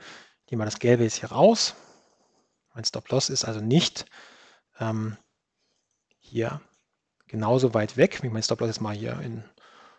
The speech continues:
zartem Rosa markiere, nicht genauso weit weg wie mein Take-Profit. Also so handeln wir das nicht, aber so wäre das ja, wenn man das sagt, okay, ab diesem Preispunkt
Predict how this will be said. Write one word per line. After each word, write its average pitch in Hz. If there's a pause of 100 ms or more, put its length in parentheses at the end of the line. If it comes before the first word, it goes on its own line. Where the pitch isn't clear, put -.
(140)
zartem 123
Rosa 156
markiere, 147
nicht 147
genauso 131
weit 120
weg - (680)
wie 120
mein 110 (160)
Take-Profit. - (1500)
Also 113
so 123
handeln 127
wir 120
das 110
nicht, 226
aber 117
so 120
wäre 123
das 151
ja, 180
wenn 143
man 123
das 117
sagt, -
okay, 156
ab 156
diesem 127
Preispunkt 143